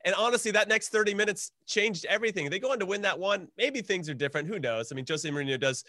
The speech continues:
wear his teams down in a, in a way that some other managers don't. They just,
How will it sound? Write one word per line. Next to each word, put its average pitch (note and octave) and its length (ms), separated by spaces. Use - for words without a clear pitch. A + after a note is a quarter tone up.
wear C#3+ 220
his C3+ 220
teams B2+ 260
down B2 320
in A#2 100
a, A#2+ 40
in C3 180
a C3+ 80
way C#3 240
that B2 200
some D3 180
other C#3 160
managers B2 460
don't. C#3 260
They D#3+ 160
just, - 440